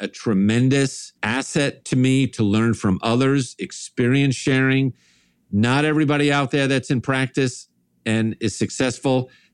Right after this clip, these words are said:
they may look on the outside like they have the coolest business in the world, but when you pull back the drapes, it's a shit show that took many years to get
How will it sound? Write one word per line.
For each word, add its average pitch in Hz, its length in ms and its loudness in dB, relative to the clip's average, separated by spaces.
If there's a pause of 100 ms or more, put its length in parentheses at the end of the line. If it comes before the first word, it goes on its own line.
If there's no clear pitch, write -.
they 135 160 2
may 139 200 2
look 135 460 0
on 160 180 0
the 156 120 2
outside 160 640 0
like 98 380 -4
they 120 260 0
have 110 240 -2
the 87 100 -2 (120)
coolest 143 460 -2
business 123 360 -2
in 110 100 0
the 107 60 2
world, 139 420 2 (580)
but 123 140 2
when 117 180 2
you 104 120 2
pull 156 260 0
back 135 380 -2
the 104 80 -2
drapes, 117 800 -2
it's 101 260 -2
a 104 120 0
shit 170 300 -2
show 90 460 -2 (420)
that 110 420 -4 (420)
took 120 260 -2
many 123 160 2
years 113 440 2
to 104 120 -6
get 107 380 -2